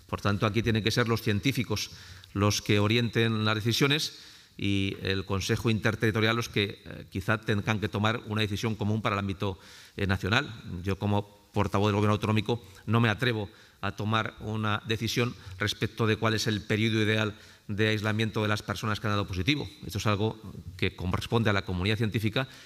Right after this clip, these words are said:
y que corresponde la toma de decisiones al ámbito de los responsables públicos y, si es posible, en coordinación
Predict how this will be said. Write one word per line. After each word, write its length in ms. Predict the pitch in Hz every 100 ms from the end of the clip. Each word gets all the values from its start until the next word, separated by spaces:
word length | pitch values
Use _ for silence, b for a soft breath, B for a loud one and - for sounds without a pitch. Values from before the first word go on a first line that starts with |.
| B
y 120 | 113
que 80 | 101
corresponde 380 | 107 - 120 110
la 120 | 107
toma 160 | 113 110
de 80 | 113
decisiones 520 | 110 - 113 117 - B B B -
al 160 | 98
ámbito 440 | 104 107 101 120 123 B -
de 160 | 101 104
los 180 | 104
responsables 720 | 101 98 95 98 110 107 110
públicos 640 | - - 131 131 151 - - - _ _ -
y, 300 | 127 151 -
si 160 | - 110
es 100 | -
posible, 480 | 110 123 113 131 -
en 180 | 110 104
coordinación 680 | 107 98 101 98 - 120